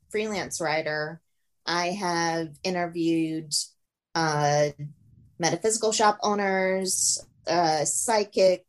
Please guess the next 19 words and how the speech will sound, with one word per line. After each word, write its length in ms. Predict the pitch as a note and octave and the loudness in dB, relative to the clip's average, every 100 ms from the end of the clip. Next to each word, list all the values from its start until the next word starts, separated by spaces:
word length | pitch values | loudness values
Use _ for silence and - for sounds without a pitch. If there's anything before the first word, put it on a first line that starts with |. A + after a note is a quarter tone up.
| - | -4
an 100 | E3+ | -2
astrologer, 920 | D#3+ - G#3 G3+ G3+ F#3+ F#3+ F3+ F3+ _ _ _ _ | -2 4 4 4 2 2 0 0 -4 _ _ _ _
and 160 | G3 F3+ - | -6 -6 -2
all 340 | G#3 C4 D4+ C#4+ | 0 0 -2 -8
of 100 | G#3+ | -2
them 480 | G#3+ G3+ G3 F#3+ - | 0 0 -4 -8 -12
will 160 | - F#3+ | -6 -4
say 300 | F#3+ G#3 G3+ | -2 0 0
the 160 | G3 G3 | 0 -2
same 320 | - F3 F3+ | -2 -2 -2
thing 200 | F#3 E3+ | -4 -4
about 300 | E3 D#3 - | -2 -2 -2
Savannah. 600 | - E3 D#3 C#3+ G#2+ - - | -2 -2 -2 -4 -6 -10 -10
Savannah 960 | - G3 F3 G#3 G#3+ A#3 G#3+ G3+ G#3 G#3 _ _ _ _ _ _ _ _ _ - | -2 0 2 0 0 0 0 -2 -4 -10 _ _ _ _ _ _ _ _ _ -8
time 500 | - G3 F#3 F3+ F3 | -2 2 2 2 -2
is 160 | E3+ C#3+ | -6 -8
different 760 | - - F3+ D#3+ C#3+ - - - _ _ _ _ _ _ | -2 0 0 0 -8 -6 -8 -10 _ _ _ _ _ _
than 180 | E3 E3+ | 0 0
time 360 | F#3+ D#3 D#3 | 0 -2 -2